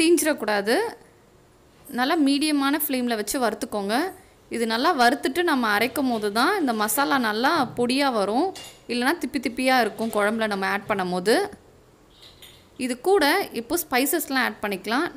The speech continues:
நாலு கிராம்பு, ரெண்டு ஏலக்காய், ரெண்டு சின்ன துண்டு பட்டை, அன்னாச்சி பூ ஒண்ணு, மராட்டி மூக்கு ஒண்ணு. இது எல்லாத்தையும் போட்டு நல்லா வறுத்துக்கலாம்.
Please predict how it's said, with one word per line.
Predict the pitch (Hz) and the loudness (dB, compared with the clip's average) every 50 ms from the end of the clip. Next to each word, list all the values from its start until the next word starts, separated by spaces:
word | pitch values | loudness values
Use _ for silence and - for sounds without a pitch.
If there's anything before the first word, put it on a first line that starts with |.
| 202 220 | -4 -2
நாலு | 226 240 269 302 - 302 | 0 2 0 0 -2 -4
கிராம்பு, | - 226 208 208 220 247 262 254 226 254 320 403 381 - 247 | -4 -2 0 0 2 2 2 2 2 2 2 2 2 2 0
ரெண்டு | 214 233 233 269 269 240 214 208 | 0 0 0 0 0 2 2 2
ஏலக்காய், | 220 233 233 233 - - 226 269 339 370 370 - - - - - - - - - - - - - 233 | 2 2 0 -2 -2 -2 -2 -2 -2 -4 -6 -10 -18 -20 -20 -20 -20 -20 -20 -20 -20 -14 -6 -2 0
ரெண்டு | 254 262 247 240 - - | 0 0 0 -2 -2 0
சின்ன | 302 302 349 370 370 | 0 2 2 2 2
துண்டு | 311 285 262 233 - - 214 | 0 0 0 -2 -2 -2 -4
பட்டை, | 208 208 - - - 254 254 285 359 - - - - - - - - _ _ - - - - - - - - - - | -4 -4 -4 -2 2 4 4 4 2 0 -4 -10 -16 -20 -20 -20 -20 _ _ -16 -16 -16 -16 -18 -20 -20 -10 -6 -4
அன்னாச்சி | 233 254 294 339 370 359 - - 294 - | -2 0 0 0 0 0 -2 -4 -4 -4
பூ | 294 302 320 311 269 | -4 -2 -2 -2 -2
ஒண்ணு, | 226 220 226 226 254 320 415 427 - - - - - - - - - - - - - - - - 233 | -2 -2 -2 0 0 0 0 0 -4 -8 -14 -20 -20 -20 -20 -20 -20 -20 -20 -20 -20 -16 -6 -2 0
மராட்டி | 247 262 285 320 311 311 359 294 269 | 2 4 4 2 2 2 2 2 2
மூக்கு | 240 226 233 - 339 330 226 | 0 0 -2 0 0 0 0
ஒண்ணு. | 208 208 202 190 190 - - - - - - - - - - - - _ _ - - - - - - - - - - 233 | 0 -2 -4 -6 -8 -12 -18 -20 -20 -20 -20 -20 -20 -20 -20 -20 -20 _ _ -20 -20 -20 -20 -20 -20 -20 -20 -12 -8 -6
இது | 247 233 247 | -2 -2 0
எல்லாத்தையும் | 247 254 277 269 - 349 339 294 277 | 0 0 -2 -2 -2 -4 -2 0 0
போட்டு | 254 254 247 247 330 440 480 392 | -2 -2 -2 -2 -2 -2 0 0
நல்லா | 240 226 240 247 226 | 0 0 0 0 0
வறுத்துக்கலாம். | 220 220 - - 262 - 226 226 247 349 | -2 -4 -4 -8 -8 -4 -2 -2 0 0